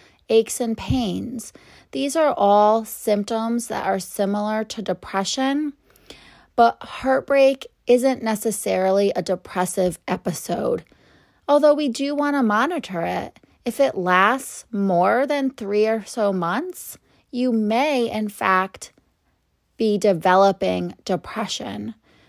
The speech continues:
So if you have been challenged with getting over a heartbreak or a breakup,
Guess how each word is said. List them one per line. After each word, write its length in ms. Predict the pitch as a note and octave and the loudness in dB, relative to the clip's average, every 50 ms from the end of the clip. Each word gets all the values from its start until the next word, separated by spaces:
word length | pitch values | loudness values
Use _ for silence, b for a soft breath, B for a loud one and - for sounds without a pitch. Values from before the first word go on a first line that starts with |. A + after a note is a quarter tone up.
| b b b b b | b b b b b
So 320 | - - D#4 C4+ C4 C4+ - | -2 2 4 6 6 6 4
if 220 | C4 B3+ - - | 0 -2 -2 -4
you 160 | C4+ C#4 D4+ | -4 -4 -4
have 360 | C#4+ C#4+ D#4+ E4 D#4+ D#4 - - - _ _ _ _ _ _ | -4 -4 -2 -2 -4 -4 -6 -16 -20 _ _ _ _ _ _
been 220 | - B3 A#3+ A#3+ | 0 2 2 2
challenged 760 | A3+ - - G3+ F#3 F#3+ G3+ G#3 A3 A#3+ B3+ C4 C#4+ - - - | 0 -4 -4 -2 0 0 0 0 0 0 0 -2 -2 -4 -6 -2
with 240 | G3 G3 F#3+ - - _ _ - | -2 -2 -2 -2 -8 _ _ -6
getting 340 | - F#3 F3 F#3+ G3 G3+ G3 | -4 -2 0 0 0 0 -2
over 380 | G3 F#3+ F#3+ F#3+ G#3 G3+ F#3+ | -2 -4 -2 0 2 4 4
a 80 | F#3 F3+ | 4 2
heartbreak 680 | E3+ F3 F#3+ G3 G3+ - - B3 B3 B3 C4 C4 - - - | 0 2 2 2 2 2 0 0 2 2 2 0 -2 -6 -6
or 120 | G3 F#3+ | -4 -4
a 60 | F#3 | -4
breakup, 680 | F3+ - - G#3+ A3+ A#3 A#3 - C#4+ D4+ D#4 D4 - _ | -4 -4 0 2 2 2 2 2 0 0 0 -2 -4 _